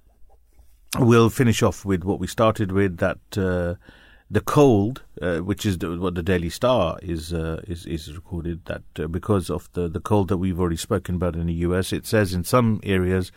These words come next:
temperatures are so cold that iguanas are freezing and falling out of trees.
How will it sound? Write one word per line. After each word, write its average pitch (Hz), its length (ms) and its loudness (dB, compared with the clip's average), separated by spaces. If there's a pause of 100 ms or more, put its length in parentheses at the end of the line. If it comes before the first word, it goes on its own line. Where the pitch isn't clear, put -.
(560)
temperatures 117 600 0
are 95 160 -2
so 117 320 2
cold 110 420 4
that 104 180 -4
iguanas 101 720 2 (520)
are 90 80 -8
freezing 110 720 0 (120)
and 85 160 -6
falling 90 460 -2
out 87 160 -8
of 82 100 -14
trees. - 460 -18